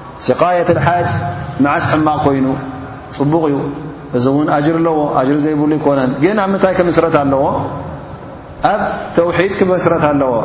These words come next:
ንኣላህ ስብሓነ ወተዓላ ብሓደነቱ ኣሚንካ፣ ኩሉ ተግባራትካ ድማኒ ካብ ሽርክ ዝረሓቐ ክኸውን ኣለዎ። ምስ ኣላህ ስብሓነ ወተዓላ ፈጺምካ ኣብ ኣምልኾት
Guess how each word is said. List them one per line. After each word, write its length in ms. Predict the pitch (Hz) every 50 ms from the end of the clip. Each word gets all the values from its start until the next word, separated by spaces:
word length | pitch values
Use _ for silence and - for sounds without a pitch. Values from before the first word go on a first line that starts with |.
| - - - - - - - - - - - - - - - -
ንኣላህ 320 | - - 135 143 151 160 147
ስብሓነ 300 | 156 147 151 151 151 151
ወተዓላ 400 | 151 151 143 156 147 147 160 156 175 185
ብሓደነቱ 600 | 165 156 143 147 147 147 151 147 147 151 147 151 151 175 196 - - - - - - - - - - - - - - - - - - - - - - - - -
ኣሚንካ፣ 380 | - 143 147 156 156 151 147 - 170 202 - - - - - - - - - - - - - - - - - - - - - - - - - - - -
ኩሉ 200 | - 151 165 190 190
ተግባራትካ 560 | 185 190 180 170 175 175 175 170 160 - - 165
ድማኒ 380 | 165 165 165 165 160 160 160 165 180 202 202 - - - - - - - - - - - - - - -
ካብ 220 | - - 180 165
ሽርክ 240 | - - 190 190 - 156
ዝረሓቐ 360 | 165 170 156 147 156 151 143 156 180 196 - - - -
ክኸውን 360 | - - 185 180 175 170 165
ኣለዎ። 260 | 156 147 143 139 127 113
ምስ 140 | 110 - 170
ኣላህ 240 | 170 160 156 165 160
ስብሓነ 320 | 147 160 147 151 160 160 151
ወተዓላ 320 | 151 151 156 147 147 151 151 147
ፈጺምካ 460 | 151 156 147 - 185 190 175 147 175 190 214 208 - - - - - - - - - - - - - -
ኣብ 180 | - 127 131 156
ኣምልኾት 520 | 170 165 170 175 175 - 170 185 196